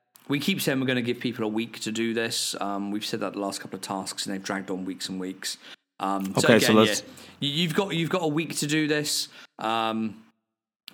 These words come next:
Speaker 1: but yeah, if, if you're a day or two late, yeah, maybe we'll let you off. But, but try and get it done in the next few days, I guess,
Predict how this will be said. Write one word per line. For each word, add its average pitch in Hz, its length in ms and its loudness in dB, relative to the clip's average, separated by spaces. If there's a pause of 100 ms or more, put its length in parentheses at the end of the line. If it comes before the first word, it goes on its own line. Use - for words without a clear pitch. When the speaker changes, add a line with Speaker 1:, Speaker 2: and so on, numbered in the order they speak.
Speaker 1:
but 110 360 -2
yeah, 110 240 -2
if, 107 100 -8
if 104 180 -4
you're 110 80 0
a 104 80 -2
day 104 140 0
or 98 80 -4
two - 180 -6
late, 95 300 -4
yeah, 95 180 -4
maybe 98 240 -4
we'll 95 160 -4
let 92 140 -6
you 92 120 -4
off. 92 280 -8
But, 92 240 -4
but 131 100 -4
try 143 180 2
and 135 80 0
get 123 120 2
it 110 80 -4
done 110 160 -2
in 107 100 -4
the 104 60 -6
next 104 220 -8
few 104 160 -8
days, 95 280 -4
I 98 40 -8
guess, - 380 -8